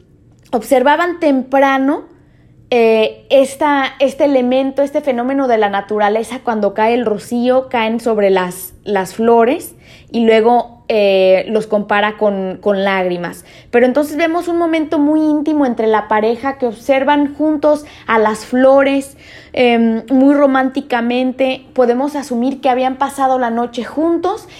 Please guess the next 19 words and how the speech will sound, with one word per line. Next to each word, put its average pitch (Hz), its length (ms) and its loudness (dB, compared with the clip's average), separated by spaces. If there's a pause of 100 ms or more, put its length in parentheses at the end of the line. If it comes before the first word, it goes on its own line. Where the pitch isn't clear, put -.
y 254 140 0
ahora 254 300 4
tempranito 262 640 0
por 285 160 0
la 254 120 0
mañana 240 600 -2
observan 247 720 -2
caer 220 340 2
el 240 200 2
rocío 220 680 -2
sobre 185 300 0
las 175 240 -4
flores. 175 520 2 (600)
Em, 202 640 2 (440)
y 269 120 4
luego 294 360 4
se 320 220 -6
comparan 285 720 0
las, 262 280 -4